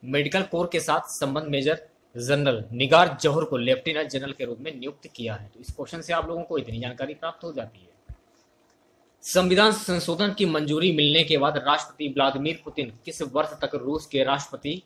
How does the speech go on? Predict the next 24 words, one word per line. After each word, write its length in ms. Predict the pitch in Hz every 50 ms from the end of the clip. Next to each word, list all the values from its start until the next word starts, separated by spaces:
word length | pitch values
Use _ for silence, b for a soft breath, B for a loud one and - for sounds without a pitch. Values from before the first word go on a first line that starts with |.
| _ _ _ _ _ _ _ _ _ _
रह 260 | 139 135 135 139 143 160
सकते 460 | 156 - 135 117 - - - 147 151
हैं? 340 | 131 113 117 110 110 - - _ _ _ _ - _ _ _ _ _ _ _ _ _ _ _ _ _ _ _ _ _ _ _ - 117
डी 160 | 117 175 185
वाला 180 | 190 196 202
जो 140 | 196 180 196
ऑप्शन 240 | 190 190 - 190 175
है 60 | 160
आपका, 420 | 151 151 - 151 147 165 196 - - -
दो 280 | 120 107 113 156 156 151
हज़ार 160 | 143 160 175
छत्तीस, 600 | 170 - 156 147 - - 127 113 - - - _ _ -
बिल्कुल 240 | 127 131 - 185
correct 340 | 180 - 175 170 175 - -
हो 40 | 170
जाएगा। 420 | 175 180 180 165 185 196 214 214 - _ _ _ _ _ _ _ _ _ - - _ _ _ _ _ _ _ _ _ _ _ _ _ _ _ _ _ _ _ _ _ _ _ _ _ _ _ _ _ _ _ - - - _ _ _ _ _ _ _ _ _ _ _ _ _ _ _ _ _ _ _ _ _ _ _ _ _
संविधान 520 | - - - 190 190 190 190 208 214 226
संशोधन 520 | 214 - - 180 165 - 180 175 196 202 196
की 120 | 202 196
मंजूरी 460 | 170 156 156 147 143 151 151 180 185
मिलने 280 | 160 147 139 143 151 156
के 160 | - 156 139
बाद 460 | 120 131 123 113 113 - 113 110 113 131
राष्ट्रपति 580 | 151 175 190 - - - - - 139 117 107